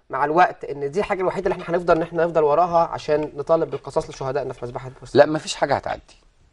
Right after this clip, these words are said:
Speaker 1: مم.
Speaker 2: مفيش حاجة
Speaker 1: موضوع
Speaker 2: هتعدي.
Speaker 1: مختلف المرة دي، ها؟
Speaker 2: والألتراس، آه، آه، حسب معلوماتي هم شباب منظم وعارفين قضاياهم كويس
Speaker 1: مم.
Speaker 2: وبيشاوروا عليها بشكل كويس،
Speaker 1: مم.
Speaker 2: وعندهم من القدرة إن هم يضغطوا لتحقيق،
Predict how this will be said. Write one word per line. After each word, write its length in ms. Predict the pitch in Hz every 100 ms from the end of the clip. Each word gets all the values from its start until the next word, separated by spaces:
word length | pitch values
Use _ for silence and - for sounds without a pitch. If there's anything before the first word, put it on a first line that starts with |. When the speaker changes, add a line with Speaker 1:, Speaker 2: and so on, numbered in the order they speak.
| _
Speaker 1:
مم. 100 | 117
Speaker 2:
مفيش 240 | 107 123 -
حاجة 140 | -
Speaker 1:
موضوع 140 | - 190
Speaker 2:
هتعدي. 220 | 180 196
Speaker 1:
مختلف 160 | 180
المرة 200 | 151 165
دي، 160 | 160 120
ها؟ 40 |
Speaker 2:
والألتراس، 1120 | 120 127 127 127 135 156 165 - 165 - - 123
آه، 600 | 107 110 107 107 101 98
آه، 40 |
حسب 380 | - 135 - 123
معلوماتي 580 | 120 107 113 131 156 170
هم 200 | 135 135
شباب 400 | - 123 123 113
منظم 680 | 107 120 127 156 190 165 117
وعارفين 760 | 110 98 107 98 120 127 123 120
قضاياهم 600 | - 101 104 113 117 117
كويس 560 | 107 113 139 165 -
Speaker 1:
مم. 60 | 117
Speaker 2:
وبيشاوروا 500 | - 101 127 131 117
عليها 260 | 110 127
بشكل 420 | 117 - 120 - 110
كويس، 460 | 117 127 160 180
Speaker 1:
مم. 280 | - - 135 - -
Speaker 2:
وعندهم 720 | 113 117 123 143 147 139 131
من 140 | 123
القدرة 800 | 117 107 104 - 147 143 156 180 - _ _ -
إن 140 | 127
هم 280 | 139 151 143
يضغطوا 500 | 123 107 131 - 127
لتحقيق، 580 | 123 123 - - 127